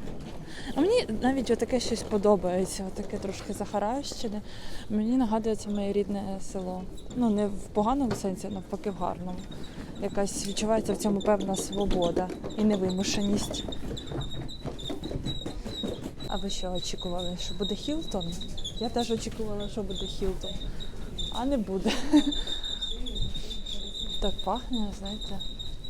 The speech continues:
бібліотекою. Я ще, до речі,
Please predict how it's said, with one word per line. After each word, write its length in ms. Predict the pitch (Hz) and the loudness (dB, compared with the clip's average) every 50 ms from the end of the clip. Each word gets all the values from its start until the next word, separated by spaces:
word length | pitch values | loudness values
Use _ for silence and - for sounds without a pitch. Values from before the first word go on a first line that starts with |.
| - - | -6 -4
бібліотекою. 760 | - 196 196 180 202 196 190 190 196 202 175 - 190 185 180 - - - - - - 202 - - - - - - - - - - - - - - - - - - | -2 -2 -2 0 0 0 0 0 0 -2 -2 -2 -2 -4 -4 -4 -6 -6 -4 -4 -4 -4 -6 -6 -6 -6 -6 -6 -4 -4 -2 -2 -2 -2 -4 -6 -6 -6 -4 -2
Я 280 | - 226 226 233 226 220 | 2 4 4 4 4 4
ще, 160 | 220 - 220 | 2 0 0
до 120 | 190 208 196 | -2 -2 -2
речі, 240 | 196 202 196 - | -2 -2 -2 -2